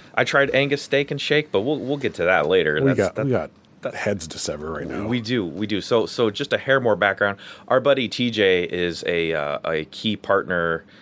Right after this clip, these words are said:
Speaker 1: in the creation of Saturday Lunch and the term Saturday, et cetera, which is, uh, you know, what, what we're doing here. And so just wanna give him, give him some credit.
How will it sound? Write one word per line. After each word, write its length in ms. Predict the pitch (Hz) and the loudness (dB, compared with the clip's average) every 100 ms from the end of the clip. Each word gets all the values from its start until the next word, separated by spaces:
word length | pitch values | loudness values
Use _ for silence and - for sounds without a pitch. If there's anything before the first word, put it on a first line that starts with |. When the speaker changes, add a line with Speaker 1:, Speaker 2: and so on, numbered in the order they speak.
| - | -10
Speaker 1:
in 240 | - 90 85 | -4 -4 -4
the 100 | 82 | -8
creation 800 | - 98 90 107 113 - 78 76 | -6 -2 4 4 2 -2 -8 -4
of 220 | 80 78 | -2 -2
Saturday 400 | - 82 82 78 | 0 2 2 0
Lunch 540 | 78 80 80 78 - - | -2 -2 -4 -4 -10 -8
and 300 | 80 80 78 | -4 -2 -2
the 80 | 76 | -6
term 320 | - 95 87 80 | -4 -2 -2 -2
Saturday, 640 | 82 80 82 82 80 78 - - - | 2 2 2 0 0 -2 -6 -20 -6
et 100 | - | -6
cetera, 480 | - 95 85 87 82 | 0 0 2 2 2
which 320 | 80 82 80 | 0 -4 -4
is, 380 | 82 78 73 - - - - _ | -6 -8 -10 -14 -18 -20 -20 _
uh, 340 | 78 73 73 73 - | -12 -12 -14 -16 -16
you 80 | 78 | -14
know, 180 | 76 71 | -14 -14
what, 180 | - 85 - | -8 -8 -4
what 220 | 92 98 | -2 -2
we're 100 | 87 | -4
doing 360 | 90 127 98 82 | -2 0 0 -2
here. 340 | 80 85 80 - - - _ _ | -6 -6 -6 -8 -18 -20 _ _
And 320 | 92 90 85 | 2 4 2
so 180 | 80 87 | 0 0
just 200 | 82 98 | -2 -4
wanna 160 | 104 85 | -2 -2
give 240 | 78 92 | -2 -4
him, 260 | 107 92 82 73 | -2 -4 -6 -10
give 220 | 73 92 | -4 -2
him 160 | 107 90 | -2 -6
some 160 | - 80 | -6 -4
credit. 360 | - 90 92 | 0 2 2